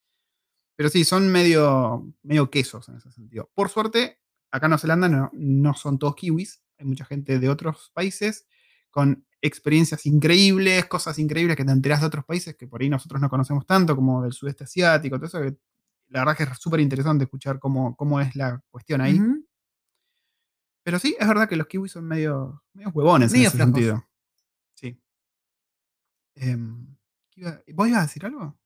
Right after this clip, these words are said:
Speaker 1: ¿Por qué estamos hablando de lo que los kiwis son medio, ah, pues,
Speaker 2: Ah,
Speaker 1: lo
Speaker 2: porque
Speaker 1: que
Speaker 2: él
Speaker 1: dijo
Speaker 2: me, me, me estaba hablando de, sobre la
Speaker 1: Sí, sí,
Speaker 2: educación.
Speaker 1: sí.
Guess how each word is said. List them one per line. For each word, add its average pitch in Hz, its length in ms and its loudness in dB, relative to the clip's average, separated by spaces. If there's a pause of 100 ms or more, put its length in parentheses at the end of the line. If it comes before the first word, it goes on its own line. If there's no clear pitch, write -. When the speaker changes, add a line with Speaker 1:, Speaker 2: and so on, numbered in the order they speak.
(340)
Speaker 1:
¿Por 185 100 -8
qué 277 60 -4
estamos 359 160 2
hablando 202 240 2
de 165 80 0
lo 143 100 0
que - 80 -4
los 139 100 0
kiwis 175 240 2
son 156 120 4
medio, 151 300 0
ah, 165 180 4
pues, 143 380 2
Speaker 2:
Ah, 262 180 2
Speaker 1:
lo 226 60 2
Speaker 2:
porque 214 160 0
Speaker 1:
que - 60 4
Speaker 2:
él - 40 4
Speaker 1:
dijo 240 140 2
Speaker 2:
me, 143 460 0
me, 151 60 -16
me 175 80 -14
estaba 196 180 -8
hablando 190 200 -6
de, 175 160 -6
sobre 175 200 -8
la 165 120 -2
Speaker 1:
Sí, 160 140 2
sí, 151 120 2
Speaker 2:
educación. 135 260 0
Speaker 1:
sí. - 40 -14